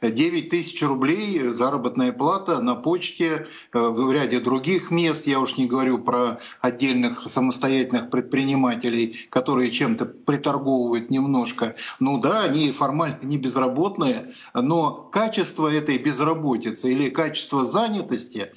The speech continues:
оно, безусловно, не просто низкое, а позорно, э, по сути, близкое к нищете. Поэтому, ну, я не знаю, как это комментировать, просто ясно, что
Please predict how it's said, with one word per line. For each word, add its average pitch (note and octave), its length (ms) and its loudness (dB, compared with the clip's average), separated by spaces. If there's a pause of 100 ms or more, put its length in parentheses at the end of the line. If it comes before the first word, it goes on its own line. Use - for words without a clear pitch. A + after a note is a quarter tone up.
(180)
оно, C#3+ 360 2
безусловно, D3+ 640 0
не D3 120 2
просто F#3+ 400 -2
низкое, D3+ 580 -2
а B2 60 0
позорно, D3 720 -2 (240)
э, A#2+ 140 0
по A#2+ 160 0
сути, F#3 300 -2
близкое C#3+ 480 0
к - 80 -8
нищете. D3 720 -2 (240)
Поэтому, G3 640 0 (180)
ну, F#3+ 240 0
я D3 460 0
не G#3 100 0
знаю, G3 240 0
как B2+ 160 -6
это - 160 -4
комментировать, F3+ 720 0
просто E3 420 0
ясно, D#3+ 520 0
что D#3 420 -2